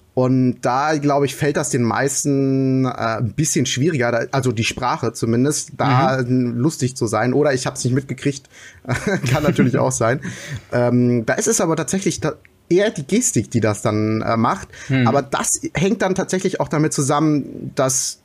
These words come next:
Speaker 1: du da nicht sprechen brauchst, was
Speaker 2: Ja.
Speaker 1: vielleicht nicht deine Muttersprache ist. Ne? Wenn du dann so einen Daumen nach oben hast, heißt das dann, alles klar,
Speaker 2: Mhm.
Speaker 1: äh, läuft, du hast das resolved. Das ist halt dann klare Kommunikation.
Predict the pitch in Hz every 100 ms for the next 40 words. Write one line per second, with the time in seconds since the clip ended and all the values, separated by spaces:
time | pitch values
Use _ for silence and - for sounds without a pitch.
0 | - 131 139 135 131 - 151 - 104 -
1 | 101 104 - 104 131 127 131 - 127 143
2 | 151 113 - 107 101 117 - 135 135 127
3 | 123 123 117 127 113 123 175 165 - 143
4 | 139 131 127 - - 127 147 - - 143
5 | 143 143 - 131 135 135 131 131 - _
6 | _ - 139 156 160 - - _ _ -
7 | 123 127 - 135 131 113 131 135 139 160
8 | 165 151 143 135 156 135 135 139 123 120
9 | - 123